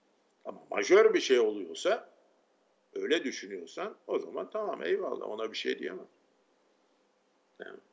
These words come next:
fikir olarak. Bu böyle gidecek gibi gözüküyor. Ben hala işte o hayalin peşindeyim. Hayal de olabilir, öyle de kalabilir. Hayali vardı,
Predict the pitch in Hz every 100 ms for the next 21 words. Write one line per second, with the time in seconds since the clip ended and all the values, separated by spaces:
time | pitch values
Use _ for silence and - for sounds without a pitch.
0 | _ 107 131 110 95 82 - - - _
1 | _ _ _ _ _ - - - _ _
2 | - 269 180 139 190 196 190 202 202 117
3 | 156 175 165 160 185 123 - _ _ _
4 | - 175 175 190 101 117 151 135 - 147
5 | 143 143 - - - 131 117 104 147 -
6 | _ _ - 151 - 170 139 117 - _
7 | _ _ 156 156 156 147 120 104 98 95
8 | 131 156 147 151 151 139 113 104 92 113
9 | 131 127 135 135 143 113 92 120 147